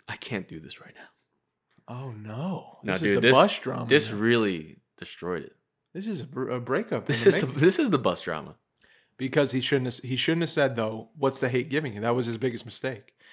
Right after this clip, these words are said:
Speaker 2: You ju-, if you just stuck
Speaker 1: Yeah.
Speaker 2: to, you know what? This, I think this was the move. This is what I would have done from the beginning.
Speaker 1: Mm.
Speaker 2: Oh, that B.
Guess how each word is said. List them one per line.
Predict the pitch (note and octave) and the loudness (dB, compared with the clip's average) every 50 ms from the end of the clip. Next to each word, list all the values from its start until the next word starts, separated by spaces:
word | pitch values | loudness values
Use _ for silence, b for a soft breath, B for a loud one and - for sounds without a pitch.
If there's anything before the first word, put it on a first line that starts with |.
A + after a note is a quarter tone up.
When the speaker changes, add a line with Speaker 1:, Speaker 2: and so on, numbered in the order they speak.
| B B B | B B B
Speaker 2:
You | B D3+ E3 F#3+ | B 4 6 6
ju-, | E3+ G3+ F#3+ | 6 6 2
if | C#3+ C3+ A#2 | 2 2 0
you | C3+ F3 A#3+ | 2 0 0
just | A3+ B3 A#3 F#3 D#3+ | 0 0 -4 -4 -4
stuck | D#3 F3+ F3+ F#3 | -2 -2 -4 -4
Speaker 1:
Yeah. | - - | -4 -6
Speaker 2:
to, | - D#3+ C#3+ B2 G#2+ F#2+ - _ _ _ _ _ _ _ _ _ _ _ _ _ _ _ _ _ _ _ _ _ _ _ _ _ _ - | -6 -6 -6 -6 -6 -10 -16 _ _ _ _ _ _ _ _ _ _ _ _ _ _ _ _ _ _ _ _ _ _ _ _ _ _ -8
you | C3+ D3 | -4 -2
know | D#3 F3 G3 | 0 0 0
what? | G#3+ A#3 B3 - - - _ _ _ _ _ _ _ _ _ _ _ - | 0 0 -2 -6 -10 -18 _ _ _ _ _ _ _ _ _ _ _ -6
This, | - E3+ E3 - - - | -4 -4 -4 -4 -6 -4
I | C3+ C#3 | -4 -4
think | - E3+ E3 C3 | -4 -6 -6 -4
this | D#3 - - | -6 -6 -6
was | C3+ A#2+ | -10 -10
the | G#2+ A#2 | -10 -12
move. | A2+ A2 G#2+ F#2+ G2+ | -12 -12 -12 -10 -6
This | C3 C#3 | -6 -6
is | B2 B2+ | -4 -4
what | B2+ A#2+ | -4 -4
I | A2+ | -4
would | A2 G#2+ | -4 -6
have | G#2 G2+ | -8 -10
done | G2+ - - - _ _ _ _ _ _ _ _ _ _ _ | -12 -16 -16 -18 _ _ _ _ _ _ _ _ _ _ _
from | _ - C3+ B2 | _ -14 -10 -10
the | A#2 | -8
beginning. | A2 A#2+ A2 A2+ G#2+ G#2+ G2+ G2 _ _ - | -8 -8 -10 -10 -12 -12 -16 -18 _ _ -20
Speaker 1:
Mm. | F2 E2 E2 _ _ _ _ _ _ _ _ _ _ _ _ _ _ _ _ _ _ _ _ - | -20 -20 -20 _ _ _ _ _ _ _ _ _ _ _ _ _ _ _ _ _ _ _ _ -10
Speaker 2:
Oh, | C#3+ C#3 C3 A#2+ - F#3 E3+ B2+ | -8 -6 -4 -4 -4 -4 -4 -4
that | C#3 C#3 C3 A#2+ - - - - | -4 -4 -4 -4 -6 -10 -14 -10
B. | B2+ A#2+ B2 B2+ B2 B2 A2 - | -8 -6 -6 -6 -8 -10 -12 -16